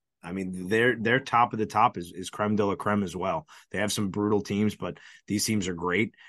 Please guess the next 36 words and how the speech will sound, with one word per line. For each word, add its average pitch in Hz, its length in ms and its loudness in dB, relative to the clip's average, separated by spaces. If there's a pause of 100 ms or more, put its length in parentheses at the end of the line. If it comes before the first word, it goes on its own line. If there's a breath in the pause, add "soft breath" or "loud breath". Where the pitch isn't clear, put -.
This 110 100 2
is 123 120 4
gonna 127 140 4
be 110 100 4
a 101 40 4
very 104 360 2
gritty, 101 420 0
very, 98 360 0
very 92 280 -2
gritty 82 300 -6
game. 71 260 -8 (180 soft breath)
Uh, 104 260 4
offensively 123 440 2
for 113 140 -2
the 107 100 2
Bucks, 104 460 2 (320 loud breath)
it 113 200 2
obviously 110 500 2
will 98 100 -6
start 104 220 0
with 90 160 -2
Baker. 95 500 0 (300 soft breath)
He 104 100 2
has 104 160 2
surprised 98 500 0
many, 95 640 -2
me 104 220 2
including, 101 680 0
this 104 240 2
year. 113 300 2 (440 loud breath)
I'm - 80 -10
so 104 220 -2
happy 101 340 0
Ray 98 240 -2
isn't 90 220 -6
here 104 320 -2